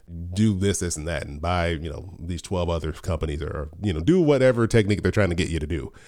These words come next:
Why is it that people hate on, on something as easy and, and I think helpful as a target date fund?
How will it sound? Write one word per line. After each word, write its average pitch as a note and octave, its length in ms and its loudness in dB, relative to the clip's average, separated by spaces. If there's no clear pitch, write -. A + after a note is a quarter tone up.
Why C#3+ 220 4
is C#4+ 180 4
it G3 40 2
that - 120 2
people F#3 240 4
hate C#3 220 4
on, F2+ 580 2
on F#2 140 0
something F#2 580 0
as E2 260 0
easy F#2 440 2
and, E2 180 0
and E2 240 -2
I - 80 -6
think F#2 280 0
helpful G2 360 2
as D#2 140 0
a - 20 -6
target - 300 -2
date - 180 -10
fund? - 260 -10